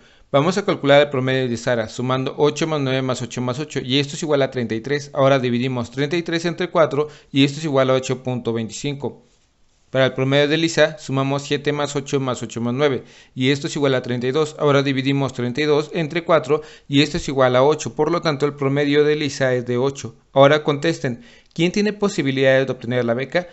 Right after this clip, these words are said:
Si el promedio que se requiere es de ocho punto dos, de acuerdo a los promedios obtenidos hasta el momento, Sara sería la única con posibilidades de obtener la beca, porque su promedio es de ocho punto veinticinco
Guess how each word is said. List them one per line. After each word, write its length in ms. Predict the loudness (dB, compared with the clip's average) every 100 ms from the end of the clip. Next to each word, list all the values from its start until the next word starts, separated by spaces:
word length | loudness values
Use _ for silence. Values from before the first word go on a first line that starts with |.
| -20 _
Si 140 | -6
el 80 | -2
promedio 400 | 0 2 2 0
que 100 | -4
se 100 | -4
requiere 460 | -6 -2 2 4
es 80 | 4
de 80 | 4
ocho 300 | 2 0 -4
punto 260 | -4 -2 2
dos, 240 | 2 4
de 80 | 0
acuerdo 360 | 4 4 4
a 20 | 2
los 180 | 0
promedios 400 | -2 0 2 0
obtenidos 420 | -2 -4 0 0 -2
hasta 200 | -4 -2
el 40 |
momento, 460 | -2 -2 0 -2 -2 -20 _
Sara 340 | 2 4 4
sería 280 | 0 0 2
la 100 | 2
única 420 | 2 -2 -4 -2
con 220 | 0 0
posibilidades 480 | -2 -4 0 2 2
de 60 | 0
obtener 320 | -4 -4 0
la 60 | 2
beca, 360 | 0 0 -12 _ _ _ _ _ _ _ _ _ _
porque 320 | 4 4 0
su 160 | 0 -2
promedio 320 | 0 4 2
es 80 | 4
de 60 |
ocho 280 | 2 2 -4
punto 280 | -2 0 0
veinticinco 640 | 0 -2 -6 -6 0 -2